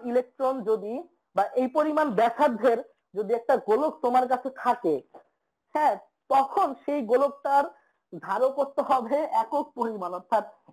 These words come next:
এক ফ্যারাডে। বুঝতে পারছি? মানে বিশাল, তুমি বুঝতে পারতেছো, nine into ten to the power nine মানে একের পরে কতগুলা শূন্য।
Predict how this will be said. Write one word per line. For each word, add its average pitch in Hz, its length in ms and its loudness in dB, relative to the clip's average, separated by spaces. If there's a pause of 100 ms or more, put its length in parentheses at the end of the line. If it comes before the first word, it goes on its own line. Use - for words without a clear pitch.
(120)
এক 214 340 0
ফ্যারাডে। 190 400 0 (580)
বুঝতে 185 240 0
পারছি? 240 360 2
মানে 165 200 0
বিশাল, 180 480 2 (320)
তুমি 180 160 4
বুঝতে 202 240 2
পারতেছো, 247 340 0
nine 196 240 4
into 220 140 4
ten 214 180 2
to 202 60 2
the 226 60 4
power 208 200 0
nine 185 180 -4
মানে 214 180 0
একের 220 240 2
পরে 202 240 -2
কতগুলা 220 400 -2
শূন্য। 190 380 -8